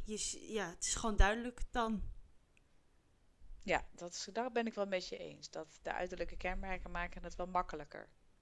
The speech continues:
Speaker 1: Ja. Ja, en weet je, eh, grote borst of kleine borsten, grote billen, kleine billen, dat maakt eigenlijk helemaal niet uit. Maar je ziet vaak wel gelijk dat het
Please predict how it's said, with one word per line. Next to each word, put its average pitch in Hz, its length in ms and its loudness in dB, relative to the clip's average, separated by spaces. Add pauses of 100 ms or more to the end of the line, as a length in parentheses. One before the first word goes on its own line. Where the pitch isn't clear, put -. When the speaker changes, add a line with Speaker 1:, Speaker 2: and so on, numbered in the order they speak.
(200)
Speaker 1:
Ja. 151 220 0 (580)
Ja, 226 220 4
en 240 280 2 (120)
weet 233 380 6
je, 294 100 6
eh, 247 540 4
grote 262 340 8
borst 262 200 10
of 247 80 0
kleine 254 300 4
borsten, 233 440 2
grote 240 280 2
billen, 247 200 2
kleine 240 300 2
billen, 226 360 4
dat - 280 6
maakt 220 260 6
eigenlijk 220 360 2
helemaal 202 240 0
niet 196 100 0
uit. 202 400 4 (380)
Maar 214 360 6
je 208 120 2
ziet 226 280 2
vaak 202 260 4
wel 214 260 4
gelijk 202 420 2
dat 190 180 -2
het 196 220 -6